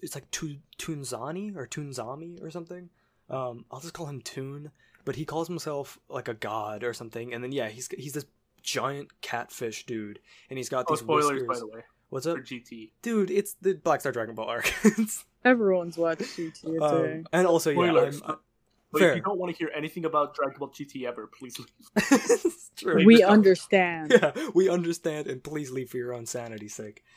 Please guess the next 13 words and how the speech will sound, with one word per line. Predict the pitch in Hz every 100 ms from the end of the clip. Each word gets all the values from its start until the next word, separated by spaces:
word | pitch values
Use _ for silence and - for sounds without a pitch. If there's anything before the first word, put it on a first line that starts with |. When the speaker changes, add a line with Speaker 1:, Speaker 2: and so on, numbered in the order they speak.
| _ _ -
Speaker 1:
But, | 139 127 - _ _ _
uh, | - 123 117
th-, | 147 147 -
they, | 147 156 156 - - _ _ _ -
oh, | 147 - _
yeah, | 165 151
he, | 123 165
he's | 156 165
got | 180
the |
little | 165 147
whiskers, | 135 135 - 151 156 147
and | 131 123